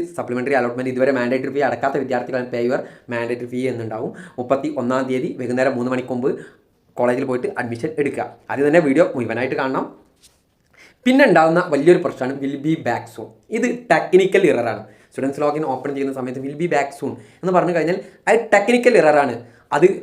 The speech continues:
നിങ്ങൾ വീണ്ടും അത് ചെയ്തുകൊണ്ടിരിക്കുക. അല്ലെങ്കിൽ നിങ്ങളുടെ, നിങ്ങൾ ഏതിലാണോ, ഏതിലാണോ ബ്രൗസ് ചെയ്യുന്നത്, Chrome-ിലാണെങ്കിൽ Chrome-ിൻ്റെ ഹിസ്റ്ററി മൊത്തം ഡിലീറ്റ് ചെയ്യുക, എന്നിട്ട് വീണ്ടും ചെയ്തു, അല്ലെങ്കിൽ മറ്റൊരു മൊബൈലിൽ ചെയ്യുക, അല്ലെങ്കിൽ അക്ഷയ പോയി ചെയ്ത് നോക്കുക. ഇങ്ങനെയൊക്കെ ചെയ്ത് ടെക്നിക്കൽ എററാണ്, മറ്റു പ്രശ്നങ്ങളൊന്നും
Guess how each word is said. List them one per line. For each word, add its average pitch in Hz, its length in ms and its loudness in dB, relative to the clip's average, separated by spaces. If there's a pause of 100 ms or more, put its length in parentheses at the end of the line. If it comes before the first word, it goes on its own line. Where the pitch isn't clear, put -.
(120)
നിങ്ങൾ 151 180 2 (120)
വീണ്ടും 185 420 2 (140)
അത് 147 100 -2 (560)
ചെയ്തുകൊണ്ടിരിക്കുക. 135 640 -2 (340)
അല്ലെങ്കിൽ 220 300 6 (120)
നിങ്ങളുടെ, 170 360 2 (460)
നിങ്ങൾ 156 160 2 (100)
ഏതിലാണോ, 165 400 4 (100)
ഏതിലാണോ 160 320 2 (140)
ബ്രൗസ് 127 260 -2
ചെയ്യുന്നത്, 117 260 -2 (120)
Chrome-ിലാണെങ്കിൽ 147 520 -2
Chrome-ിൻ്റെ 135 420 0
ഹിസ്റ്ററി 143 280 -2
മൊത്തം 127 320 -4
ഡിലീറ്റ് 117 300 -6
ചെയ്യുക, - 420 -12
എന്നിട്ട് 190 260 4
വീണ്ടും 143 240 0
ചെയ്തു, 120 200 -2
അല്ലെങ്കിൽ 156 240 0
മറ്റൊരു 165 280 0
മൊബൈലിൽ 131 240 -2
ചെയ്യുക, 123 140 -4
അല്ലെങ്കിൽ 147 240 0
അക്ഷയ - 340 2
പോയി 135 140 2 (200)
ചെയ്ത് 113 140 -6
നോക്കുക. 104 220 -10 (240)
ഇങ്ങനെയൊക്കെ 151 360 -2
ചെയ്ത് 123 160 0 (120)
ടെക്നിക്കൽ 151 480 0
എററാണ്, 117 340 -2
മറ്റു 120 220 -6
പ്രശ്നങ്ങളൊന്നും 135 580 0